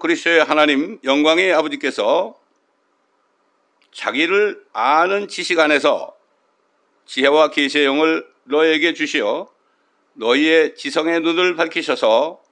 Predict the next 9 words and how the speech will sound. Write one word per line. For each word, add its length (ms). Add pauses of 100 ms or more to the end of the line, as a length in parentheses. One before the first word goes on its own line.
(640)
너희로 340
하여금 560 (760)
우리의 320
부르심의 420
소망이 440
무엇이며 580 (720)
성도들 800 (140)
안에 400
있는 560